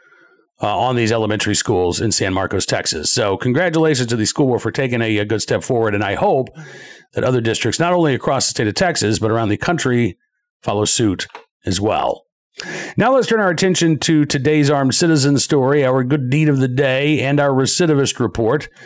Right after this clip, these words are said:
Actually, before we do, there is something we really have to think about. What is happening with the banks? It is literally crazy. Can you imagine what this is gonna do to the retirement savings of America? Now, I wanna tell you what I heard from Augusta Precious Metals. Gold buying is on fire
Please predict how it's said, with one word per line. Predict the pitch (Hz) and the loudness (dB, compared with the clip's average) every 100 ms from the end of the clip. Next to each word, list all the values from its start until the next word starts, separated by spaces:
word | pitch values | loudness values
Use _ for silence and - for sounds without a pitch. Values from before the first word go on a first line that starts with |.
| - - - | -20 -16 -8
Actually, | 131 120 | -2 -2
before | - 156 | 0 0
we | 127 | 2
do, | 101 123 127 85 90 113 _ - | 0 0 2 2 0 -2 _ -6
there | 113 | -2
is | 151 | 0
something | 139 110 | 0 2
we | 104 | 2
really | 117 | 2
have | 110 | 0
to | 92 | 0
think | 127 110 | -2 0
about. | 95 98 | 0 0
What | 233 | 0
is | 277 | 0
happening | - 190 208 151 | -2 -2 -2 -2
with | 110 | -2
the | |
banks? | 95 143 185 - - | -4 -4 -4 -4 -6
It | 147 | -2
is | 139 | 0
literally | 147 185 165 | 2 2 2
crazy. | 131 - 185 196 220 233 196 143 95 - _ | 0 -4 0 2 4 4 2 2 -2 -6 _
Can | 143 | -2
you | 220 | 0
imagine | 160 175 165 | 0 0 0
what | |
this | 147 | 0
is | 139 | 0
gonna | 143 127 | -2 0
do | |
to | 143 | 0
the | 135 | 0
retirement | 117 131 131 120 | 0 -2 -2 0
savings | 131 127 | 0 0
of | 117 | 0
America? | 113 120 117 131 123 - - - - | 0 0 -2 -2 -4 -8 -18 -18 -10
Now, | 139 156 | -2 0
I | |
wanna | 277 247 | 2 2
tell | 214 | 2
you | |
what | 175 | 2
I | 160 160 | 2 2
heard | 156 | 0
from | 139 | 0
Augusta | 135 123 123 139 | 0 0 -2 -2
Precious | 127 110 113 117 | -2 -2 0 -2
Metals. | 87 73 - - - - - - | -2 -2 -4 -8 -16 -20 -18 -8
Gold | 117 170 277 208 | -2 2 4 2
buying | 165 151 | 2 0
is | 143 | 0
on | 127 110 | 0 -2
fire | - - 139 101 76 | -4 -4 -2 -2 -4